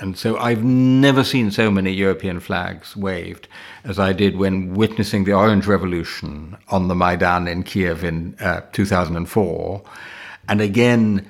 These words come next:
when participating in the massive demonstrations in London for a second referendum on Brexit.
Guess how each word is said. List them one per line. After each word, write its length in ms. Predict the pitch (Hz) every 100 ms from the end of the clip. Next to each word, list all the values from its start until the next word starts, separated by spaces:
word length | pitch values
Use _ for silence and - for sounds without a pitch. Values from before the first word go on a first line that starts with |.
| -
when 220 | 117 107
participating 800 | 104 101 120 104 104 101 101 98
in 200 | 92 92
the 380 | 92 92 90 87 - _ _ _ _ _ -
massive 480 | 131 190 165 113 95
demonstrations 680 | 92 92 - 95 82 92 90
in 160 | 92
London 640 | 92 90 87 87 85 85 82 - _
for 200 | - 110
a 60 | 98
second 340 | 98 98 107
referendum 600 | 95 87 95 87 87 87
on 180 | 85 82
Brexit. 520 | 90 82 - - 80